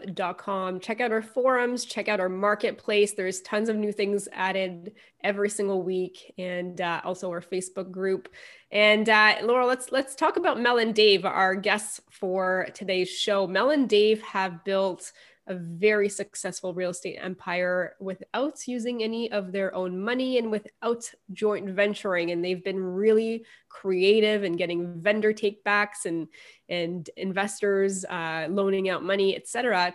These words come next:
to build hundreds of units. And, uh,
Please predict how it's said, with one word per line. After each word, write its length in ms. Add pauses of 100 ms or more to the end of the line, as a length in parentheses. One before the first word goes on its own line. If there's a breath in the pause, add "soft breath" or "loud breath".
to 80
build 580
hundreds 760
of 160
units. 720
And, 400
uh, 240